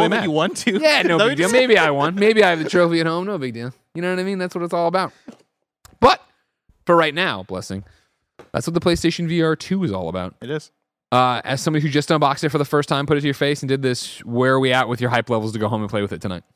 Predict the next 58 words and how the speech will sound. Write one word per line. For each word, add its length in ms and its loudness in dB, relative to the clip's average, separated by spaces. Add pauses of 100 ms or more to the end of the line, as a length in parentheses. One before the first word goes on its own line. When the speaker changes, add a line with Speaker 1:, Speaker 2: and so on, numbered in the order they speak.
Speaker 1:
Uh, 320 2
I'm 400 0
excited 420 -2
to 140 -2
ch-, 260 -4
to 100 -2
actually 340 -2
play 240 -8
it, 140 -10
right? 320 -6
Speaker 2:
Yeah. 80 0
Speaker 1:
Like, 160 -4
I 360 0 (140)
so 180 0
far 480 0
like, 440 -2 (220)
uh, 380 0
the 160 0
hardware 340 0
of 80 -4
it 80 -2
more 220 -2
than 220 -6
the 120 -2
P 160 -6
S 120 -4
V 80 -6
R 120 -2
one, 380 -12
right? 140 -8
And 120 -6
I 40 0
think 60 -2
Speaker 2:
Yeah. 80 0
Speaker 1:
that 120 -2
just 120 -14
comes 160 -6
down 180 -2
to 120 -4
it 80 -4
being 180 -4
less 140 -2
bulky, 380 -8 (200)
it 120 -4
having 260 -2
one 140 -2
cable, 420 -6 (160)
the 180 2
DualSense 520 -2
control-, 400 -2
uh, 140 2
sorry, 260 0
the 80 -6
Sense 240 -4
controllers 360 -2
being 240 -4
way 200 0
more, 380 0